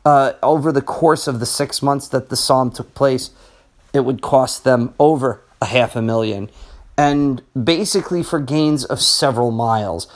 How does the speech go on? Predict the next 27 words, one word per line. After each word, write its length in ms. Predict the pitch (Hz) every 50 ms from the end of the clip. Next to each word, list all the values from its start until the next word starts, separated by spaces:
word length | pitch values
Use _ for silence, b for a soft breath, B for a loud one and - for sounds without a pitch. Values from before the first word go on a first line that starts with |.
| B B B B -
We're 80 | 151
not 200 | 170 202 214 220
talking 380 | - - 196 180 165 143 160 156
about 220 | 151 151 147 143
for 100 | - 139
gains, 560 | 117 107 107 139 139 135 135 127 123 113 - B B B B B B
you 100 | 135 147
know, 120 | 147 139
they 140 | 131 135 123
managed 480 | 131 139 143 139 139 131 - - -
to 40 | 123
crack 380 | - - - 147 131 123 120 -
the 100 | 117 110
German 300 | 101 113 117 113 110 110
lines. 300 | 110 113 110 104 101 -
At 180 | - 147 -
no 240 | 160 175 185 196 190
point 360 | 190 - - 160 147 151 -
were 200 | 120 135 131 - -
any 260 | 139 139 139 139 139
lines 460 | 131 127 123 120 120 117 110 98 - -
cracked. 540 | - - - 120 95 82 - - - - B B B B B B B B
Not 380 | - 131 151 185 208 226 147 135
until 260 | 202 196 - 214 190
nineteen 500 | 180 180 175 165 160 - - 160 156 151
eighteen, 540 | 147 143 139 - - 131 110 55 - - - b b b b - -
okay? 380 | - 98 - 131 123 117 113